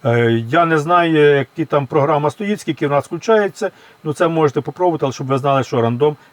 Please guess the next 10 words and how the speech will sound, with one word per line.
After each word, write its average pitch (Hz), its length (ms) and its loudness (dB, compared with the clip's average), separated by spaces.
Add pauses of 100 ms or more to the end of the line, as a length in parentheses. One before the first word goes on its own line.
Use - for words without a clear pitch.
(100)
е, 117 180 0
оця 127 340 -4
кнопочка, 135 480 -6
вона 117 220 -4
дає 117 260 -2 (300)
можливість, 113 640 -4
е, 113 300 -4 (680)
е, 117 160 0
в 110 80 -4 (300)
так-, - 140 -6